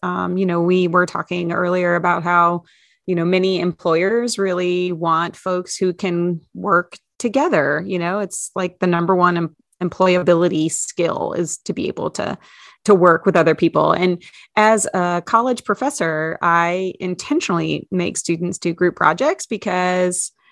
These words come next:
one, they have to just kind of build that skill and practice that skill. Um, but also it, to, to what we're describing here, it does allow for a better project at the end.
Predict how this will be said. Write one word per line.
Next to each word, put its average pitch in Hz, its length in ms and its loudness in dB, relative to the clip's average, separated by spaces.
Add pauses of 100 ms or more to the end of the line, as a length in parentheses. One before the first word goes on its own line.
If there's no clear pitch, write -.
(360)
one, 233 420 6
they 202 100 0
have 208 240 -2
to 185 80 -14
just 185 180 -4
kind 196 180 -4
of 180 160 -6 (120)
build 220 340 0
that 175 300 -2
skill 214 240 -4
and 170 100 -4
practice 196 480 0
that - 240 -8
skill. 170 720 4 (280)
Um, 170 400 0
but 240 300 2
also 247 680 2
it, 220 400 -2 (500)
to, - 160 -8 (140)
to 277 100 -2
what 262 280 0
we're 302 120 2
describing 226 520 -2
here, 240 220 -2
it - 160 -6
does 269 400 0
allow 190 640 0
for 190 280 -6
a 180 100 -2
better 208 400 0
project 185 560 -2
at 185 140 -8
the - 200 -4
end. - 420 -4